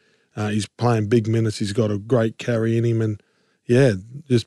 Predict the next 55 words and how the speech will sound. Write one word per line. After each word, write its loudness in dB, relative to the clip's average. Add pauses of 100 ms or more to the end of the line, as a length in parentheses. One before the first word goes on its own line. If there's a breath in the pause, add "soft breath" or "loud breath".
(120)
put 4
a 4
big 4
key 2
in 6
his 4
back 2
and 4
wind 6
him 4
up 2
and 0
say, 4
"Let's 2
go." 0 (640)
And 6
then 4
what 4
a 4
game 2
to 4
bring 4
him 4
in. 2
There's 2
no 6
dead 2
rubber, 4
but, -2 (380 loud breath)
you -4
know, 0
with -4
the -2
series 4
already 4
won, 0
you -6
know, -6
to, -6 (640)
you -2
know, -2
to -2
sort 0
of -4 (440)
give 0
it, 0 (260)
you -4
know, -2
give 0
a 0
guy 0
an -2
opportunity -2
like -4
that. -4